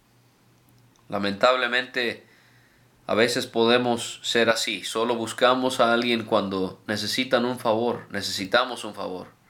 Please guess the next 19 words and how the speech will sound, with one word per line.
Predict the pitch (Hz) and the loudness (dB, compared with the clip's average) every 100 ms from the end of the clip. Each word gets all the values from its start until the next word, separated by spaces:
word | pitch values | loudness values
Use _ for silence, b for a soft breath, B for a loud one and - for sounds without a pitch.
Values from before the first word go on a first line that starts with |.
| b b b b b - | b b b b b 2
Pero | 120 120 - | 4 6 4
Jacob | - 117 - 147 170 160 | 4 2 4 2 4 4
le | 135 | 6
hace | 143 - 123 | 4 2 -2
claro | 147 127 139 139 135 | 4 4 6 2 -2
que | 101 95 95 b b b b _ 120 | -2 -4 -6 b b b b _ 2
él | 135 160 160 147 - | 4 6 4 2 4
ha | 131 | 4
sido | 135 156 156 139 | 4 2 2 4
bendecido, | 120 107 104 131 139 135 123 | 4 4 0 2 4 6 4
él | 139 | 4
tiene | 135 131 139 123 | 0 2 2 0
siervos, | - 113 127 123 120 | 2 6 6 4 -2
siervas, | - 113 120 110 - | 0 2 4 2 0
él | 120 | -2
tiene | 123 131 127 | 0 2 2
abundancia | 117 104 101 113 131 - 127 | 0 0 2 4 4 2 0
de | 110 | 2
animales. | 98 98 104 113 113 110 | 0 0 2 2 2 -2